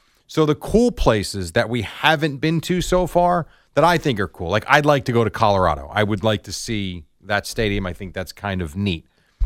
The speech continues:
I don't mind going to California, so I haven't been to Oakland or Anaheim yet.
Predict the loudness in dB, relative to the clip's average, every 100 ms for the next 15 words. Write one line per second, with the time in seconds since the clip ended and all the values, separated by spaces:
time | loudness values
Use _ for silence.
0 | 0 2 2 2 2 0 0 0 -2 0
1 | 0 0 0 0 0 0 0 2 2 0
2 | -2 -4 -4 -4 -2 -2 -2 -4 -2 -6
3 | -8 -10